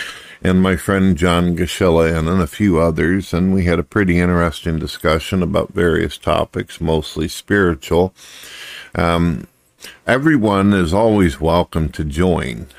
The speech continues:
and I also put my shows up on a, um, the international radio station that you can find in the links in my description. Soon I'll be scheduling another live show,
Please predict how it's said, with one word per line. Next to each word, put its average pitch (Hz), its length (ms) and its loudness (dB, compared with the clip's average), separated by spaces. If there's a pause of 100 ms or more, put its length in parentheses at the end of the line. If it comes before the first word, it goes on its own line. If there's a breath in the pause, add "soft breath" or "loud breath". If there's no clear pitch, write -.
(140 loud breath)
and 80 340 -2
I 85 160 0
also 90 680 2
put - 300 -4
my 87 160 0
shows 92 540 2
up 82 260 0
on 80 280 0
a, 80 260 -4
um, 73 480 -6 (200)
the 90 240 2
international 85 680 0
radio 87 360 2
station 80 540 -2
that 80 120 -4
you 76 100 -8
can 78 160 -6
find 87 380 0
in 80 140 -2
the 82 100 -2
links 87 340 -2
in 82 120 -4
my 80 100 -2
description. 85 800 -4 (600 loud breath)
Soon 156 360 0
I'll 123 140 2
be 107 120 2
scheduling 104 760 0
another 95 400 4
live 87 360 4
show, 85 480 2